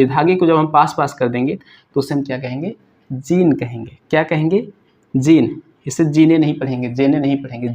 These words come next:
जीन पढ़ेंगे, राइट गाइस? ये इंग्लिश जो साइंस, साइंस वाला जो टॉपिक है इंग्लिश का,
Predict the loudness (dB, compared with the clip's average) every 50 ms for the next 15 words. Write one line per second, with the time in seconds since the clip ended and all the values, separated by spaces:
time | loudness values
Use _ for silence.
0 | -8 0 2 2 4 4 2 0 -4 -6 -8 -6 -4 -2 -2 0 0 0 -2 -2
1 | -4 -12 _ _ _ _ _ _ _ _ _ _ -2 2 2 2 2 0 -2 0
2 | 2 4 4 2 2 0 0 0 0 0 -2 -6 -4 -4 -2 -2 -2 -4 -6 -8
3 | -2 -2 0 0 0 -2 0 -2 0 0 -2 -2 -2 -4 -4 -6 _ _ _ _
4 | _ _ _ _ _ _ _ _ _ _ -2 0 0 0 0 -2 -2 0 0 2
5 | 2 2 0 0 -2 -4